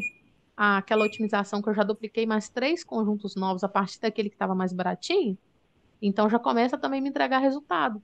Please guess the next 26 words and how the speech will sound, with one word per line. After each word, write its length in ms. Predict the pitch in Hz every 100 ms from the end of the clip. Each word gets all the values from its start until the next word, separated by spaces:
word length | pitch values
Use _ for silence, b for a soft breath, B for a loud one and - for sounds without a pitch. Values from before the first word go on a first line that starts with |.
| _
que 120 | 214
foi 140 | - 214
a 60 |
partir 300 | - 214 -
daquele 380 | 226 233 254 285
conjunto 360 | - 277 254 262
que 60 |
eu 40 | 254
validei. 500 | 277 370 277 214 208 440 453 453 - _ _ _ -
Entendeu? 400 | 208 208 440 480 _ _ _ -
E 80 |
aí 100 | 202
eu 80 | 226
começo 400 | 233 240 254 285
com 140 | 294 269
mais 680 | 233 220 254 415 - - - - - _ _
orçamento, 640 | 196 220 - 233 208 254 -
com 120 | 247
mais 240 | 220 240
conjunto, 460 | - 277 240 320 -
mas 160 | 233 226
aí 80 |
eu 100 | 233
já 120 | 240 247
desativo 500 | 226 302 320 285 302
aqueles 500 | 302 262 226 -